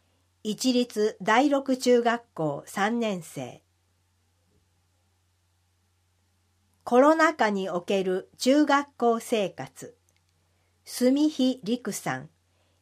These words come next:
市立第七中学校三年生。おもてなし。荒木優香さん。市立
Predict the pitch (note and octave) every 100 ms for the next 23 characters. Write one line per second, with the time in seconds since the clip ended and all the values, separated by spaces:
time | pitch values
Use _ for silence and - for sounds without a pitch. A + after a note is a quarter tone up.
0 | _ - G3+ C4+ C4 B3+ B3+ A3+ A3+ -
1 | G3 G#3 C4+ D#4 - - C4 C4 B3+ B3
2 | A#3+ A#3 A#3 - D#3+ D#3 - - G3 A#3
3 | G#3+ F3+ D#3+ C#3 B2+ - _ _ _ _
4 | _ _ _ _ _ _ _ _ _ _
5 | _ _ _ _ _ _ _ _ _ _
6 | _ _ _ _ _ - G#3+ C4+ D#4+ -
7 | C4+ C4 B3 A#3+ - G#3 G3+ _ _ _
8 | _ _ _ _ _ _ _ _ _ -
9 | C#4+ D#4 D4+ - G#3 A#3+ C#4 C4+ G3 -
10 | D3 C#3 D#3 _ _ _ G#3 G#3 C#4 C4+
11 | B3+ A#3+ A#3+ A#3